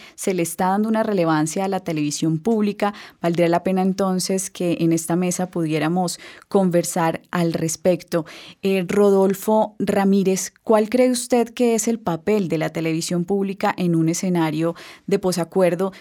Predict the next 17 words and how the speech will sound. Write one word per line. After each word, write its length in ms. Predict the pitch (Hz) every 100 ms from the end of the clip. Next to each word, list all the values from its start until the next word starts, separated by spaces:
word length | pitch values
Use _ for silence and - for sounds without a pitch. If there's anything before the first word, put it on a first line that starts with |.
| -
teniendo 380 | 202 202 190 202
en 80 |
cuenta 400 | 214 233 220 220
todos 280 | 226 226 220
estos 280 | 233 240 214
compromisos 680 | 214 208 170 165 160 208 -
y 100 | -
la 140 | 208 196
perspectiva 800 | 180 - 180 - 220 226 233 247
de, 480 | 190 175 202 214 220
mm, 520 | - 190 185 180 170
de 240 | - 156 185
derechos 480 | 180 214 208 160 -
que 160 | 165
ya 280 | 156 170 165
Mario 340 | 180 185 175
Morales 400 | 185 170 156 160